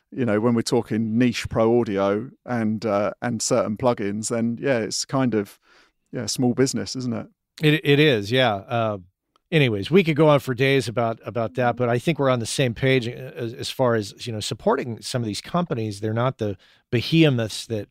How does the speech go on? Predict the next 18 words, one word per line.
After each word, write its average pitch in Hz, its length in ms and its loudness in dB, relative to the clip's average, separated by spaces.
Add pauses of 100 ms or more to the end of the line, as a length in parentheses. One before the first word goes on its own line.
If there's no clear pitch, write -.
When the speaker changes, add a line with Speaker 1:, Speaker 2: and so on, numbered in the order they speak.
(160)
Speaker 2:
many 120 220 -2
people 117 320 -4
make 113 220 -4
them 104 120 -6
out 117 220 -6
to 110 120 -6
be. 95 300 -6 (480)
Speaker 1:
I 147 60 2
think 151 220 0
it's 120 140 0
just 127 200 -2
a 123 40 2
mindset. 131 440 4
I 117 80 4
think 123 180 -2
the 139 60 -4
people 123 360 0
that 113 180 4